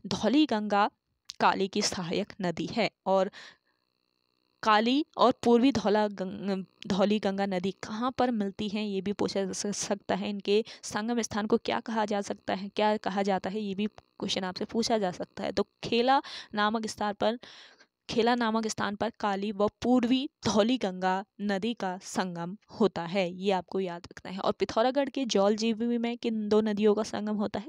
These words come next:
काली और गोरी नदियों का संगम। और गोरी नदी कहाँ से निकलती है? मीलम ग्लेशियर से गोरी नदी का उद्गम होता है, ये भी आपको याद रखना है। तो रिलेट करके एक एक पॉइंट बहुत अच्छे से पढ़ लीजिए, ताकि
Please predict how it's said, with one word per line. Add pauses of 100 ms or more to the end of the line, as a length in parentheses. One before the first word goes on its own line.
(120)
काली
और (380)
गोरी
नदियों
का
संगम। (720)
और
गोरी
नदी
कहाँ
से
निकलती
है? (180)
मीलम (220)
ग्लेशियर
से
गोरी
नदी
का
उद्गम
होता
है,
ये
भी
आपको
याद
रखना
है।
तो
रिलेट
करके (260)
एक
एक (100)
पॉइंट
बहुत
अच्छे
से
पढ़
लीजिए, (280)
ताकि